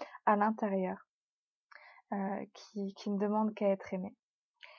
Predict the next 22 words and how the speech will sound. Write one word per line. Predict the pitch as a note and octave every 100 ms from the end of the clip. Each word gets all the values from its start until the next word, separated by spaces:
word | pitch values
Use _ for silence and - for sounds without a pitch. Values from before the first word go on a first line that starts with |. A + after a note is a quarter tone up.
| - - - - - - _ _ _ _ _ -
Donc | A3+
vous | G#3+ A3
vous | A3 A#3
reconnectez | A#3+ A#3+ A#3+ A#3 A#3 - B3
à | A#3+
cet | - A3+ A3
enfant | A3 - A#3
intérieur, | A#3 A3+ A3 G3+ F#3+ F#3 F#3 G3 G#3 - -
ce |
petit | A3 G#3+ - A3
enfant | A3 A3 - A3+ G#3+ A3
qui | - G#3+
a | G3
besoin, | F3+ G3+ A#3 A3 G3+ F#3+ G3 - -
besoin, | G3+ G3+ G3 G3 F#3+ A#3 _
besoin | G3+ G3 G3 G3 F#3+ G3+ B3 -
d'amour, | F#3+ F#3+ F#3 F#3 G#3 - - - - - _ -
euh, | G3+ G3 F#3+ - - - -
cet | - G#3+ A3
enfant | G#3 G#3+ G#3
qui | - G3
a | F#3+ F#3+